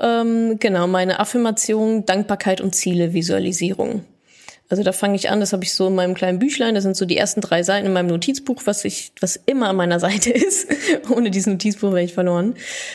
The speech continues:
Da ist auf der ersten Seite stehen Affirmationen, die ändern sich zwischendurch auch mal, da kommen mal neue hinzu. Je nachdem, wo ich gerade denke, „Ach, da könnte ich mal ein bisschen was dran tweaken.“ Jetzt gerade heute Morgen habe ich, glaub ich, sogar eine,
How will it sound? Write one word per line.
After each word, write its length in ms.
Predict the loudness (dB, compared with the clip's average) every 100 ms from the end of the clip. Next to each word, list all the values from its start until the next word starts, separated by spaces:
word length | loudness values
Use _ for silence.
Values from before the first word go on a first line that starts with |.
| -16 -2
Da 280 | 0 2 2
ist 260 | 0 -4 -6
auf 160 | -4
der 140 | -2 0
ersten 240 | 0 2
Seite 500 | 0 0 0 0 -2
stehen 280 | -2 -2 -2
Affirmationen, 760 | -2 0 0 0 0 2 2
die 120 | 2 0
ändern 220 | 0 0
sich 140 | -2
zwischendurch 420 | -4 -2 0 0
auch 80 | -2
mal, 220 | 0 0
da 80 | 0
kommen 200 | -2 0
mal 100 | 2
neue 240 | 2 2 0
hinzu. 580 | -2 0 2 2 2 -2 -8 -14 -20 -20 _ _ _ _ -20 -20 _ -2
Je 160 | 0 2
nachdem, 680 | 0 0 2 2 0 0
wo 80 | 0
ich 140 | 0
gerade 240 | -2 0 0
denke, 260 | 0 -2
„Ach, 140 | -4 -2
da 400 | 0 0 0 -4 -10 -10 -4
könnte 180 | -2 0
ich 80 | 0
mal 80 |
ein 100 | 0
bisschen 240 | 0 0 0
was 120 | -2
dran 220 | 0 -2
tweaken.“ 580 | 0 0 0 0 0 -2 -6 -8 -6 -6 -8 -4
Jetzt 200 | 0 0
gerade 220 | 2 2 2
heute 180 | 2
Morgen 280 | 2 2 2
habe 100 | 0
ich, 80 | 0
glaub 140 | -2
ich, 80 | 0
sogar 200 | 0 0
eine, 460 | 2 2 2 0